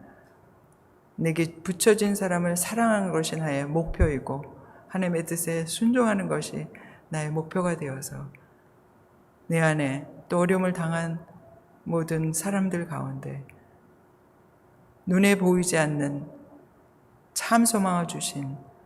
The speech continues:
그 하나님의 소망 가운데로 나아갈 수 있도록 저희들을 축복하여 주옵소서. 예수님의 이름으로 기도합니다.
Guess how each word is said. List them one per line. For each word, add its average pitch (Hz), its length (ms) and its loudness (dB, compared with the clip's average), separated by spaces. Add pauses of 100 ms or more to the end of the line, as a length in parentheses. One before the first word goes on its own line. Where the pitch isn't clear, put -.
(240)
그 139 220 -10
하나님의 190 540 0
소망 175 340 -2
가운데로 139 680 -8 (420)
나아갈 147 500 0
수 - 160 -8
있도록 139 600 -12
저희들을 139 540 -10
축복하여 156 760 -6
주옵소서. 135 580 -12 (560)
예수님의 175 540 4
이름으로 147 440 -2
기도합니다. 139 800 -8